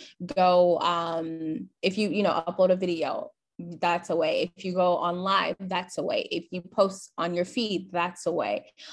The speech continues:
Um, if you on your stories, that's a way. Um, if you have a shopper, like, you know, you can have a shop connected to your page, that's a way, like, to showcase your product and your service.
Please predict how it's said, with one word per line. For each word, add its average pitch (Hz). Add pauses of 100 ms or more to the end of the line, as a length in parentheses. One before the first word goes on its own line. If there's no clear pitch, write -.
(140)
Um, 170
if 185
you 214
on 190
your 185
stories, 175 (140)
that's 175
a -
way. - (240)
Um, 170
if 190
you 202
have 196
a 180
shopper, 180
like, 160
you 190
know, 170
you 185
can 190
have 180
a 175
shop -
connected 180
to -
your 277
page, 170 (100)
that's 185
a 175
way, 175
like, 170
to -
showcase 185
your 170
product 165
and 156
your 156
service. 156